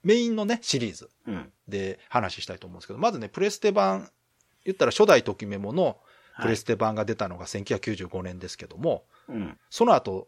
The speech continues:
Speaker 1: 様々なハードに移植されてまして、スーパーファミコン版が
Speaker 2: うん。
Speaker 1: 千九百九十六年二月九日に出てます。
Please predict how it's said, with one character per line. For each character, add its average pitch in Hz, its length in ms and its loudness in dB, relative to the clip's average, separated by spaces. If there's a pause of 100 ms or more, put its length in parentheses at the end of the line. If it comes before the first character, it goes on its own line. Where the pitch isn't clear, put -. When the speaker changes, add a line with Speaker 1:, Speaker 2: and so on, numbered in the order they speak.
(140)
Speaker 1:
様 208 260 2
々 104 260 2
な 113 120 -12
ハ 110 240 0
ー 95 40 -2
ド 87 80 -10
に 80 100 -16
移 - 20 -14
植 - 200 -10
さ 95 120 -4
れ 85 60 -8
て 87 100 -14
ま 80 100 -12
し - 40 -18
て、 - 100 -20
ス - 180 -6
ー 262 100 0
パ 233 200 6
ー - 20 4
フ 214 120 4
ァ - 20 8
ミ 190 100 2
コ 175 160 2
ン 147 80 -2
版 127 160 6
が 104 220 -2 (240)
Speaker 2:
う 131 60 -2
ん。 - 260 0
Speaker 1:
千 165 260 0
九 208 160 2
百 131 240 0
九 156 220 2
十 104 100 -2
六 101 220 -4
年 92 160 -10
二 139 100 -4
月 123 220 0
九 131 280 0
日 107 120 0
に 92 80 -6
出 87 80 -16
て - 100 -16
ま - 160 -20
す。 - 160 -20